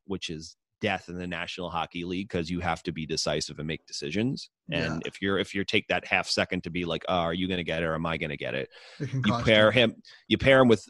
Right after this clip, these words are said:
Speaker 1: uh, Brendan Smith, who I think it's clear he's riding shotgun to you. So you're going, he's there to back you up.
Speaker 2: Yeah.
Speaker 1: You're gonna try to do more of the lifting. And I think for that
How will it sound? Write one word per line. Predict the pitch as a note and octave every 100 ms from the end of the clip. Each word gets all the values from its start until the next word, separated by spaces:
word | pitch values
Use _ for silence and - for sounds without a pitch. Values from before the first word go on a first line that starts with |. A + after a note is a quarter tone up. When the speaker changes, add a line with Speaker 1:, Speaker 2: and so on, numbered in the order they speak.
| -
Speaker 1:
uh, |
Brendan | E2+ A2 G#2 G2
Smith, | - G2+ F#2+ - - -
who | F#2+ F2 E2 D#2+ E2 F2 - _ _ _ _ _ _ - _ -
I | A2
think | B2+
it's | A#2
clear | - A#2 G#2+
he's | G2+ G#2+
riding | G2 G2 G2
shotgun | F2+ G2+ F#2+ G2 F#2+
to | F2+
you. | F#2 F#2+
So | G2+ E2 E2
you're | F#2+ G#2+
going, | A2 G#2 G#2 G2 G2 F#2+ _ -
he's | G2 F#2+
there | G2
to | F#2
back | F2+ E2+ D#2+
you | D2 E2
up. | D#2+ D2+ - -
Speaker 2:
Yeah. | -
Speaker 1:
You're | E2 F2
gonna | E2+ E2
try | - E2
to | D#2+
do | D#2+
more | E2 E2
of |
the | D#2
lifting. | E2+ - C#2+ -
And | G#2
I | G#2+
think | B2+ A#2
for | - G#2
that | A2